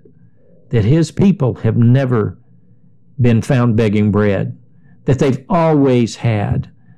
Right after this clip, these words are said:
Paul states it, that in want and in plenty, he was in good shape. And so I just want to challenge you this week to maybe look outside of your government,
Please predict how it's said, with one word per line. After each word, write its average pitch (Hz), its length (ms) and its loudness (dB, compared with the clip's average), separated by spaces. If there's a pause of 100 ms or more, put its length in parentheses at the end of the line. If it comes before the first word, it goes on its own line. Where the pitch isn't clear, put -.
(280)
Paul 139 340 0
states - 480 -4
it, 120 240 -2
that 123 240 0 (760)
in 135 280 2
want 151 480 -2 (100)
and 147 140 2
in 135 160 2
plenty, 131 500 -2 (240)
he - 240 0
was 127 220 2
in 117 180 2
good 113 200 0
shape. - 520 -6 (500)
And 139 160 0
so - 280 -4
I 170 60 0
just 220 260 -2
want 196 140 0
to 139 60 0
challenge 131 540 -2
you 104 80 0
this 104 260 -2
week - 480 -4 (880)
to 151 140 0
maybe 156 520 2
look 131 320 0
outside 131 600 -2
of 113 100 -2
your 110 100 0
government, 127 680 0